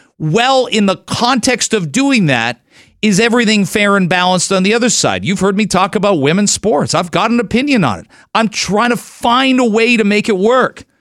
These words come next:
But w-, what you have to recognize is for these eleven-year-olds, getting back to this, for these eleven-year-olds, they just got dunked on by a mom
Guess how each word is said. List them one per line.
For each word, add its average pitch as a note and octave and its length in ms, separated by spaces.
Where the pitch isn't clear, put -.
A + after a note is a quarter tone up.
But A3 180
w-, F#3+ 300
what F#3+ 200
you G3+ 200
have B3+ 280
to G#3 100
recognize C#3+ 840
is G#3 140
for F#3+ 100
these G#3 220
eleven-year-olds, F#3 1120
getting F#3 220
back D#3 220
to D3+ 100
this, D3+ 360
for - 140
these A3 180
eleven-year-olds, F#3 720
they G#3+ 320
just G#3 340
got F#3 280
dunked A#2 380
on - 280
by F3 220
a B3+ 100
mom G#3 560